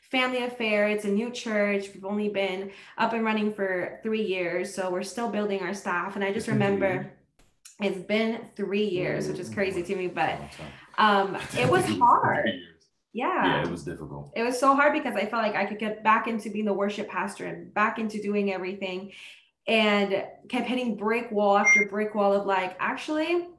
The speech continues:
Speaker 1: no. I would go home crying from how stressed I felt at just the smallest of things, which I think it's so funny. Things that didn't seem to be stressful before now turn into, like,
Speaker 2: Big deals.
Speaker 1: um, I can't get it done.
Speaker 2: Yeah.
Speaker 1: And, um, so I wanna ask you, like,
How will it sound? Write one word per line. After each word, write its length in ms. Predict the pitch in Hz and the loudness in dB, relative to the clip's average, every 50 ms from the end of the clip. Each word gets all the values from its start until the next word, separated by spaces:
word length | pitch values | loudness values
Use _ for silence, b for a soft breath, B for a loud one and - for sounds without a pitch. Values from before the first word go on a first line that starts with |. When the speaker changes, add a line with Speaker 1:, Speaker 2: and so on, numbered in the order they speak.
| _ | _
Speaker 1:
no. 440 | - 208 208 214 208 202 180 180 170 | 0 2 2 4 4 4 4 2 0
I 200 | - - 208 214 | 0 0 0 0
would 120 | 220 240 226 | 0 0 -2
go 140 | 240 240 240 | -2 -2 0
home 200 | 240 226 220 208 | 0 -2 -4 -4
crying 520 | - - - 233 208 220 214 196 196 196 | -6 -6 -4 -2 0 2 2 0 0 -2
from 160 | - 208 196 | -2 -2 -2
how 220 | 202 196 185 180 185 | 0 -2 -2 -4 -4
stressed 600 | 202 - - - - 196 180 180 202 - - - - | -6 -8 -12 -8 -4 -2 -2 -2 -4 -6 -10 -10 -8
I 160 | - 170 170 | -6 -6 -6
felt 340 | - - 196 180 175 - - | -6 -4 -4 -2 -2 -4 -4
at 100 | - 202 | -8 -6
just 240 | - 208 247 - - | -6 -6 -8 -8 -8
the 100 | 294 285 | -8 -8
smallest 520 | 277 - - 208 185 180 185 185 208 196 180 | -8 -6 -4 -4 -2 -2 -2 -2 -2 -6 -8
of 120 | 160 - | -10 -10
things, 200 | - 139 - - | -10 -10 -10 -10
which 100 | 185 180 185 | -10 -10 -10
I 80 | 190 | -10
think 160 | 202 202 196 196 | -8 -8 -8 -8
it's 160 | - 190 - B B B B B B | -8 -12 -14 B B B B B B
so 280 | B - - 220 208 202 | B -8 -2 0 0 0
funny. 320 | 208 - 202 202 196 190 | 2 0 0 0 0 -2
Things 200 | - 202 202 202 | -2 -2 0 2
that 120 | 214 202 - | 0 0 0
didn't 200 | 196 196 190 185 | 0 -2 -2 -4
seem 220 | - 208 196 196 | -4 -4 -4 -4
to 80 | 196 196 | -4 -4
be 140 | 185 185 190 | -6 -6 -6
stressful 400 | 196 - 190 185 196 - 190 175 | -6 -6 -6 -6 -4 -6 -6 -6
before 320 | 175 175 170 - 185 185 180 | -6 -8 -6 -4 -4 -4 -2
now 180 | 185 180 175 175 | -2 -4 -4 -4
turn 200 | - 202 190 185 | -6 -6 -6 -6
into, 200 | 185 190 196 180 | -8 -8 -6 -6
like, 320 | 170 170 170 147 - - B B B B B B B 87 87 | -4 -4 -6 -6 -10 -12 B B B B B B B -16 -12
Speaker 2:
Big 180 | 87 85 80 73 | -10 -10 -8 -8
deals. 300 | 80 78 78 - - - - | -8 -8 -8 -10 -12 -6 -2
Speaker 1:
um, 120 | 208 208 | 0 2
I 80 | 226 214 | 2 0
can't 220 | 208 202 214 214 | 0 -2 -2 0
get 120 | 226 226 | 0 0
it 60 | 214 208 | 0 0
done. 340 | 214 233 311 269 196 175 - - | 0 0 0 0 -2 -4 -6 -6
Speaker 2:
Yeah. 60 | 165 185 190 185 | -6 -4 -4 -4
Speaker 1:
And, 140 | 180 180 - | -4 -4 -2
um, 460 | - 196 196 190 185 180 180 165 156 | 0 2 2 2 0 -2 -4 -6 -8
so 140 | - - 226 | -4 -2 0
I 60 | 226 | 0
wanna 140 | 262 285 294 | 2 2 0
ask 440 | - - 220 220 214 - - - - | 0 0 0 -2 -4 -6 -12 -14 -10
you, 240 | 202 226 254 240 208 | -8 -4 -2 0 0
like, 400 | 196 185 180 180 180 - - | 0 0 0 -2 -4 -6 -10